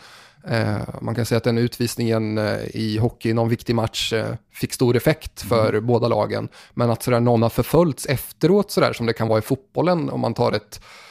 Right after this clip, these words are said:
Speaker 1: rött kort är givetvis lite mer extremt i fotbollen, ehm, eftersom man är borta hela matchen. Det är
Speaker 2: Mm.
Speaker 1: motsvarande matchstraff då i hockey, då kan det väl bli lite snack. Men, men det är liksom sällan jag hört att någon tog en,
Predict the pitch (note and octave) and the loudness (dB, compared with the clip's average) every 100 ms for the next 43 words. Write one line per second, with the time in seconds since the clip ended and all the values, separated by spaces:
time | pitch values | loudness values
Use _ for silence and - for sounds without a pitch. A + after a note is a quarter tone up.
0 | - - D3+ - C3 - B2 A2+ A2 G#2+ | 0 6 6 6 0 4 4 6 4 2
1 | A#2 A2 - - - A#2 - A2+ A2 A2 | -2 -2 -4 -10 -4 -4 0 0 0 0
2 | - D3 C3+ G#2 - A2 A#2+ A2+ A2 A2+ | 0 2 2 0 -4 -4 -4 -4 -4 -6
3 | - - A2+ A2+ G#2+ G#2+ G#2 G#2 - G#2+ | -12 -8 -4 -4 -6 -8 -10 -12 -12 -10
4 | A2 A2 A2+ G#2 G#2 G#2+ A2 A2+ A2 G#2+ | -8 -8 -8 -6 -4 -4 -2 -2 -2 -2
5 | - B2+ A2 A2+ A2 G#2 - - A2 G#2+ | -4 -2 -2 -2 -2 -6 -8 -4 -2 0
6 | B2 - - - - - G#2 G#2+ - A2 | 0 -2 -4 0 0 0 -2 -2 -4 -4
7 | A2 B2 A#2 A2 G#2 G2+ A#2+ - A2 - | -4 -2 -2 0 -2 -4 -8 -8 -8 -8
8 | - G#2+ G2+ - - - A#2 A#2 A#2 D3+ | -6 -4 -6 -14 -20 -6 0 2 2 -2
9 | B2 A#2 C3 C3 D#3 C#3 - B2 B2+ A#2 | -4 2 4 4 4 4 0 -2 0 0
10 | A#2+ A#2 A2 | -2 -2 -2